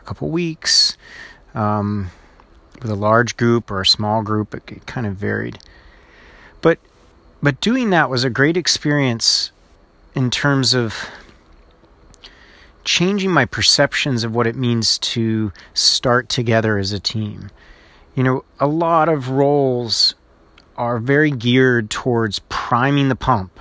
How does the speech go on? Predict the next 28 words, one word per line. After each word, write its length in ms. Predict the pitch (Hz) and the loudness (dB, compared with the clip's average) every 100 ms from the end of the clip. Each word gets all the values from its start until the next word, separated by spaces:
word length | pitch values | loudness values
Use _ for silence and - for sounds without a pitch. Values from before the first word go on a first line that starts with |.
| - | -10
of 320 | 110 104 101 | -6 -6 -4
landing 720 | 113 120 123 131 143 139 139 127 | -2 2 2 2 0 0 0 0
the 140 | 127 - | -2 -4
effort 420 | 123 - 107 104 | -4 -4 -6 -6
on 160 | - 113 | -4 -4
a 40 | |
product 300 | 110 123 110 | 0 0 0
development 420 | 110 110 113 107 104 | 0 -2 -2 -4 -6
team, 320 | - 101 104 | -4 -2 -4
of 80 | 101 | -8
figuring 520 | - 151 143 143 135 | -2 0 0 0 0
it 80 | 120 | 0
out 320 | 120 113 - | 0 -2 -8
before 320 | - - 127 | -16 -4 -4
they 140 | 113 110 | -2 -4
start, 520 | - - 110 98 87 | -2 -2 -2 -2 -6
of 120 | 110 | -4
answering 420 | 120 123 - 117 | -2 0 0 0
all 140 | 107 107 | -2 -2
the 80 | |
questions. 640 | 101 - 113 - 101 104 - - - - - - - - - | -4 -2 -2 -4 -10 -12 -14 -14 -20 -20 -20 -20 -20 -20 -8
You 80 | 240 | -2
know, 140 | 226 | 0
some 220 | 214 247 247 | 0 -2 0
of 60 | |
that's 260 | 208 180 - | 2 2 -2
fine, 440 | - 165 160 120 | 2 4 4 2
but 160 | 107 | 0